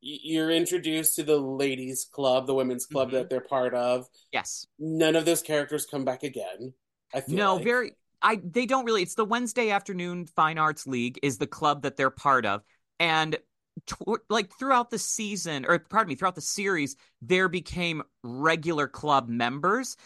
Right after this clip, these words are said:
Speaker 2: Um, like, Carolyn Appleby is a big one, and she became,
Speaker 1: Carolyn
Speaker 2: like, a
Speaker 1: Appleby,
Speaker 2: recurring
Speaker 1: you're right.
Speaker 2: character. Yeah, and, um, so, like, they kinda did that, but in terms of this episode and this group of women, I don't believe any of them returned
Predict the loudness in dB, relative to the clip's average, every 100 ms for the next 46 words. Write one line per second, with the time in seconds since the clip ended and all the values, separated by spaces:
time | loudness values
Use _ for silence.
0 | -20 _ 4 6 8 6 2 -4 -4 0
1 | 2 4 4 2 2 0 -4 -4 -4 -6
2 | -2 -2 -2 0 0 0 -4 -6 -2 0
3 | 0 -2 -2 -2 0 0 0 0 -2 2
4 | 2 2 -2 0 0 0 -6 -8 _ _
5 | _ 2 4 6 4 2 -4 -2 -2 -6
6 | -4 2 6 4 2 -8 -12 -4 -2 0
7 | -2 -2 -4 -4 -4 -2 -4 -4 -2 -2
8 | 0 -2 -2 _ -4 -4 0 0 0 -2
9 | -4 0 0 2 -2 -2 -4 0 0 0
10 | -4 -4 -4 -2 -2 -2 -2 -2 -4 -6
11 | -6 -4 -6 -6 _ _ _ _ _ -12
12 | 0 4 4 4 2 2 -2 -2 -2 -2
13 | -2 -2 -2 -2 -2 -4 -6 -2 0 0
14 | -4